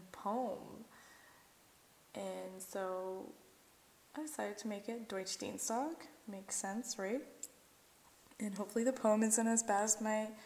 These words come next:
poem, but you, you almost, <laughs> yeah,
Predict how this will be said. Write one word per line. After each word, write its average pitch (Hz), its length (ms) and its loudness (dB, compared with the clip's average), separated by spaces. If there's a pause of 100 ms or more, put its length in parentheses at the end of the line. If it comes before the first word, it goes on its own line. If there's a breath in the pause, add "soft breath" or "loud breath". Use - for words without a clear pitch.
(280 loud breath)
poem, 196 240 -6
but 220 300 0 (280)
you, 196 100 -4 (220)
you 190 140 -6
almost, 196 540 -4 (180)
<laughs> - 600 -6
yeah, 202 120 -2